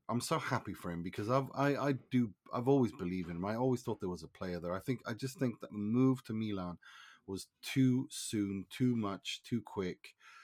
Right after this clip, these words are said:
Um, it was too big of a step. Um, and now he's in a situation, uh, he, he's at a Mil-, he's at Atalanta, where they're allowing him, it's, it's, it's not as much pressure. They're allowing him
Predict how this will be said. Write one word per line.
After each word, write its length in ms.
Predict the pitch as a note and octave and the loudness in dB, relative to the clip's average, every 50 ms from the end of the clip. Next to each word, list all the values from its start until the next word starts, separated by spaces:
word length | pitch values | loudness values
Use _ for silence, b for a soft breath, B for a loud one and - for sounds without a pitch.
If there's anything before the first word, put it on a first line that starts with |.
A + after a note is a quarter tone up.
| B B B B B B B | B B B B B B B
Um, 560 | G#2+ G#2 G2 F#2+ F#2 F#2 F2+ F2 F2 F2 - - - _ _ _ - - - | -4 -2 0 0 0 -2 -2 -4 -4 -8 -8 -12 -18 _ _ _ -20 -8 -2
it 60 | C#3 | 0
was 140 | B2+ A#2 - | 0 0 0
too 160 | - - C#3+ | 0 0 4
big 160 | B2 C3+ A2+ | 4 4 2
of 100 | A#2+ G2+ | 2 -2
a 40 | G#2 | -2
step. 460 | - - - D3 C3+ F#2 - - - - _ _ _ _ _ _ | -4 -2 -2 0 0 0 -2 -8 -18 -20 _ _ _ _ _ _
Um, 520 | G#2+ G#2+ G2+ F#2+ F#2 F2 F2 E2+ E2 D#2+ - _ _ | -6 -4 -4 -2 -2 -4 -4 -6 -8 -10 -14 _ _
and 360 | - A2 G#2+ G#2 G#2 G2+ G2 - B B B B B B B B B | -4 -2 0 0 0 -2 -4 -6 B B B B B B B B B
now 600 | G2 G2+ A2+ B2 C#3 C#3 B2 A2+ G#2+ G2+ G2 G2 - | -2 2 4 6 6 6 6 4 4 2 0 -2 -4
he's 480 | - - - G#2+ G2+ F#2+ F2+ - - - _ | -6 -6 -4 -4 -4 -4 -4 -8 -12 -10 _
in 140 | G#2 G#2+ G2+ | -6 -6 -6
a 40 | |
situation, 960 | F#2+ - - F#2 - - G#2+ G2+ G#2 G#2 G#2 - - - G#2 G2 G2 F#2 F2 - _ _ _ _ _ _ _ _ - - | -6 -6 -10 -8 -8 -6 -2 0 0 0 0 0 -2 -2 -2 -4 -4 -4 -6 -8 _ _ _ _ _ _ _ _ -16 -12
uh, 180 | - G#2 F#2 F2 | -10 -8 -8 -8
he, 240 | F2+ G2 A#2 G#2 - | -8 -8 -8 -6 -6
he's 180 | A2+ G#2+ F#2 | -6 -4 -2
at 120 | A2 G#2+ G2+ | -2 -2 -2
a 60 | F#2+ | -2
Mil-, 340 | F2+ G2+ A#2 A#2+ A#2 A2 G#2+ - - A2+ A2 | -2 2 2 2 2 2 0 -4 -6 -6 -4
he's 180 | G#2+ G#2+ G#2 G#2 | -4 -4 -2 -2
at 120 | A2 G#2 - | -2 -2 -2
Atalanta, 760 | G#2+ - - G2+ G2+ A#2 C3+ C3 B2+ C3 - G#2 F#2+ F#2 F2+ B B B B B B B B B _ | -6 -4 -2 0 2 4 4 2 2 0 -2 -2 -2 -2 -4 B B B B B B B B B _
where 580 | F#2 G2 G#2 G#2 G2+ G2 G2 F#2+ F#2+ F#2 F#2+ - F#2 | -2 0 0 2 2 0 0 0 -2 -2 -4 -4 -2
they're 160 | A2 G#2+ G#2 | 2 2 4
allowing 500 | G#2 G#2+ A2+ A#2+ A#2+ B2 A#2+ A2+ G#2 F#2+ | 4 6 6 6 6 4 4 2 -2 -4
him, 180 | F#2 F#2+ F#2 G2 | -4 -6 -6 -6
it's, 140 | F#2+ - - | -8 -8 -12
it's, 260 | G#2 F#2 - - - - | -12 -12 -12 -14 -14 -12
it's 160 | - - - | -12 -4 -2
not 160 | B2+ B2 A2+ | -2 0 -2
as 100 | G#2+ F2 | -2 -4
much 260 | G2 G2 F#2 - _ | -4 -6 -8 -8 _
pressure. 500 | - - C#3+ C#3 C3 - - C#3 C3 C3 A#2 | -4 -2 -2 0 0 2 2 4 4 4 2
They're 160 | G#2+ G2 G2 | 0 0 0
allowing 420 | F#2+ G2+ G#2+ A2 A2 G#2 G#2+ G2+ | 0 0 0 0 0 -2 -2 -4
him 280 | F#2 G2+ G#2 G2 G2 | -4 -6 -6 -6 -6